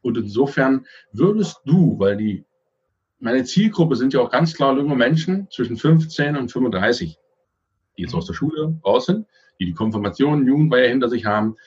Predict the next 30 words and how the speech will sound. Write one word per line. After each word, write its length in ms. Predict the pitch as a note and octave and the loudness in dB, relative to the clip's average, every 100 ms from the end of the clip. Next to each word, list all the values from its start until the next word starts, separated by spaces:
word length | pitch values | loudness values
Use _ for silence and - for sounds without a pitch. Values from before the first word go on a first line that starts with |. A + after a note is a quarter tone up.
| - | -10
würdest 260 | - D#3+ D#3+ | 0 2 2
du 80 | F3 | 2
sagen, 380 | A2+ B2+ D#3 D#3 | 2 2 4 2
dass 180 | B2 | 0
man 160 | B2+ A#2 | -4 -4
mit 180 | A#2 - | -4 -6
Musik 540 | F#2+ F2 F2+ A#2+ D#3+ - _ _ _ _ _ _ _ _ _ _ _ _ _ _ _ _ _ _ _ _ - | -10 -8 -6 0 0 -2 _ _ _ _ _ _ _ _ _ _ _ _ _ _ _ _ _ _ _ _ -8
zum 180 | C3 | -4
einen 380 | - A#2 C#3 C#3+ | -2 2 2 4
besser 240 | A#2+ G2 F#2+ | 2 2 2
lernen 560 | E2+ D#2+ E2+ A2+ C#3+ | 2 2 0 -2 -4
kann 360 | - D3 C#4+ - _ _ _ _ _ _ _ _ _ _ | 0 0 0 -4 _ _ _ _ _ _ _ _ _ _
oder 160 | G2 G2 | -6 -2
Sachen 580 | G2+ A#2 C#3 B2+ A#2 A2 _ _ _ _ _ _ _ | 2 2 2 -2 -2 -10 _ _ _ _ _ _ _
besser 280 | - A#2+ A2+ | -2 -2 0
gelernt 680 | G#2 F#2+ F2+ F#2+ A2 C#3+ D#3 | 0 0 2 4 2 0 -6
bekommen 480 | - - G#2 G2 - _ | -8 -2 -2 -4 -10 _
kann 420 | - F#2+ B2+ C4 | -2 0 2 2
mit 140 | E3+ D#3+ | 0 -2
Musik 380 | C3 C#3+ E3+ - - _ | -4 0 -2 -2 -20 _
und 100 | - | 0
dass 180 | B2 B2 | 0 2
Musik 580 | C3 B2 G#2+ C3 D#3+ - | 0 0 -2 -4 -4 -2
einen 320 | A#2+ B2+ B2+ | 0 0 0
auch 400 | - A2 B2+ - _ _ _ _ _ | 0 2 2 0 _ _ _ _ _
einen 220 | G#2 G#2+ | -2 0
guten 240 | G#2+ D#3 D#3 | 0 -2 -2
Start 400 | - - G#2 - | -4 2 2 2
ins 240 | A#2 - | -6 -8
Leben 580 | F2+ F#2 F#2+ A2 G#3 B3 | -8 -2 0 2 0 0